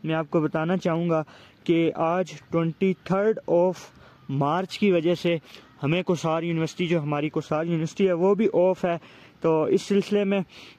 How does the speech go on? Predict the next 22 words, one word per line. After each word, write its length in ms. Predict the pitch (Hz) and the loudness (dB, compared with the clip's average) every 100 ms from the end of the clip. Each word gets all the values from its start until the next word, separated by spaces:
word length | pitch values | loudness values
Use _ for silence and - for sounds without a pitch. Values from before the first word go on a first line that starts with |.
| - | -4
फर्स्ट 240 | 165 175 190 | -2 0 -2
रमज़ान 400 | 175 160 165 175 | 0 0 0 -2
में 140 | 180 | 0
हमें 160 | 165 175 | 0 -2
छुट्टी 320 | 170 147 196 | -4 -2 0
भी 80 | 185 | 2
देखने 340 | 165 - 175 | 0 0 0
को 80 | 175 | 0
मिल 140 | 165 | 0
गई, 200 | 170 175 - - _ 139 | 2 0 -2 -16 _ -2
जो 140 | 170 | -2
कि 160 | 175 175 | 0 -2
बहुत 280 | 147 170 - | 0 -2 -2
अच्छा 260 | 151 - 190 | -8 -2 -2
हुआ। 260 | 175 170 160 - - - _ _ _ _ _ _ - - | 0 -2 -4 -14 -20 -20 _ _ _ _ _ _ -12 -6
अब 140 | 143 - | -4 -2
चलते 300 | 170 - 202 | -2 0 -2
हैं 80 | |
हम 220 | 196 185 160 | 0 0 0
मरी 200 | 160 185 | 2 2
की 80 | 202 | 2
तरफ 300 | 180 175 | 2 0